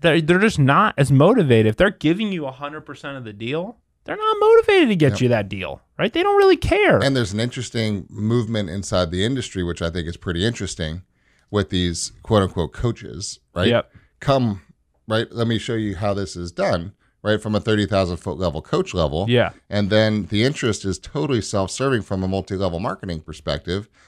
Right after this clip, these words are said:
Speaker 2: that all I really want is come over here so I can rip a little piece off of your deals.
Speaker 1: Yeah, put you in my downline
Speaker 2: And let me
Speaker 1: and,
Speaker 2: tell you
Speaker 1: and
Speaker 2: to go
Speaker 1: get
Speaker 2: get
Speaker 1: you
Speaker 2: some other people to try to turn you into becoming a recruiter rather than becoming a real
Speaker 1: and,
Speaker 2: estate
Speaker 1: and to,
Speaker 2: person.
Speaker 1: to save you
Speaker 2: It's a,
Speaker 1: all
Speaker 2: it's a
Speaker 1: some
Speaker 2: danger.
Speaker 1: time in case you've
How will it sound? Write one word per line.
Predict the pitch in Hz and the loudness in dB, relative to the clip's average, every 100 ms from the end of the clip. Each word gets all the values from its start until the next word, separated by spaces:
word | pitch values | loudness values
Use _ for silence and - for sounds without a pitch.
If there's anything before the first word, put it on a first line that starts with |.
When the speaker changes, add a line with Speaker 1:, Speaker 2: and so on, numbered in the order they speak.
| _ | _
Speaker 2:
that | 95 | -2
all | 110 117 | 2 2
I | 92 | 0
really | 110 147 113 | 0 2 0
want | 90 90 | 0 -2
is | 87 | -4
come | - - 135 | -8 -8 -4
over | 131 113 | -4 -6
here | 101 104 | -6 -6
so | - 101 | -4 -4
I | |
can | 95 101 92 | -4 -8 -8
rip | 98 - | -10 -10
a | |
little | 98 101 90 | -10 -8 -10
piece | 92 90 90 | -10 -10 -8
off | 82 - | -10 -10
of | 80 | -10
your | 76 | -10
deals. | 85 151 | -8 0
Speaker 1:
Yeah, | 226 135 | 4 4
put | - 156 156 | 4 2 4
you | 151 | 4
in | |
my | 139 | 6
downline | 131 135 131 131 131 131 127 127 123 | 6 6 6 6 6 6 6 6 4
Speaker 2:
And | |
let | 120 117 | 4 4
me | 113 | 2
Speaker 1:
and, | |
Speaker 2:
tell | - 110 | 2 2
you | 107 | 2
Speaker 1:
and | 104 | 2
Speaker 2:
to | |
go | 127 117 | 2 2
Speaker 1:
get | |
Speaker 2:
get | 127 | 2
Speaker 1:
you | 123 | 4
Speaker 2:
some | 120 | 2
other | 98 87 | -2 -6
people | - 135 113 | -8 -10 -10
to | 95 | -10
try | - 107 | -6 -4
to | 98 | -4
turn | - 107 | -6 -4
you | 98 | -4
into | 92 | -4
becoming | 90 - 90 87 | -8 -8 -6 -6
a | 82 | -8
recruiter | 78 - 139 113 | -10 -10 -6 -4
rather | 92 85 | -2 -4
than | 76 | -8
becoming | 82 78 76 | -12 -12 -4
a | |
real | 98 139 | 2 2
Speaker 1:
and, | 127 | 2
Speaker 2:
estate | - | -2
Speaker 1:
and | 147 | -2
to, | 151 | -2
Speaker 2:
person. | - 156 127 | -4 -8 -6
Speaker 1:
to | 151 | -6
save | 147 - 180 175 | -2 2 4 4
you | 165 | 4
Speaker 2:
It's | 151 | 6
a, | |
Speaker 1:
all | 151 | 6
Speaker 2:
it's | 151 | 4
a | 139 | 2
Speaker 1:
some | |
Speaker 2:
danger. | 127 127 107 | 0 0 4
Speaker 1:
time | 190 175 139 131 | 6 6 6 2
in | |
case | 127 143 - | 0 -4 -6
you've | 127 | -12